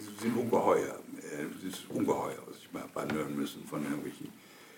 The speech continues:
Hirnzwergen erster Güte, auch wenn sie sehr hoch in der, äh, Nahrungskette standen. Naja, ähm, ich find, finde das sehr schwer. Also,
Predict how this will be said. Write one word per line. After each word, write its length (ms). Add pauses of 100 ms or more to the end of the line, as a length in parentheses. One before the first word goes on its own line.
(520)
Hirnzwergen 840
erster 320
Güte, 400
auch 160
wenn 160
sie 80
sehr 260
hoch 280
in 100
der, 160 (300)
äh, 360
Nahrungskette 640 (480)
standen. 520 (580)
Naja, 240 (560)
ähm, 640 (1300)
ich 120
find, 240
finde 300
das 240
sehr 100
schwer. 360
Also, 140